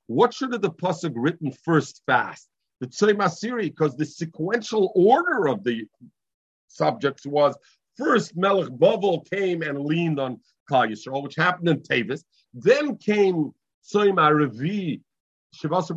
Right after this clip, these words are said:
B'Tammuz, Hufkayir. Then came Tisha B'Av. Then, so why was that the last thing?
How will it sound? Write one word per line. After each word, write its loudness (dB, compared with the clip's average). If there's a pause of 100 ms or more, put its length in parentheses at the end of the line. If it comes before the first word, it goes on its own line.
B'Tammuz, 2
Hufkayir. 0 (300)
Then 2
came -2 (100)
Tisha -10
B'Av. -8
Then, -6 (220)
so -10
why -4
was -6
that -2
the 0
last -2
thing? -4